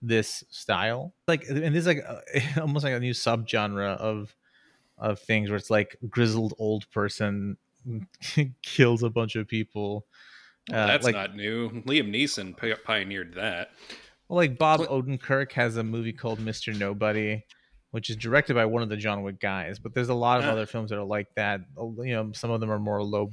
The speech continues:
Speaker 1: low budget, low rent, but John Wick was wild. Watching it the first time when it came out, I, I wasn't prepared for it. Watching it now, it's still fun, but it is, it is, like,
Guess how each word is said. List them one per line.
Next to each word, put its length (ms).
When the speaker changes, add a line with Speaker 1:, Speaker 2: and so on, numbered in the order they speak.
Speaker 1:
low 300
budget, 520
low 160
rent, 420
but 160
John 240
Wick 180
was 140
wild. 500
Watching 260
it 60
the 80
first 340
time 420
when 260
it 140
came 240
out, 360
I, 260
I 180
wasn't 360
prepared 640
for 280
it. 120
Watching 300
it 80
now, 260
it's 100
still 180
fun, 520
but 100
it 100
is, 260
it 160
is, 160
like, 160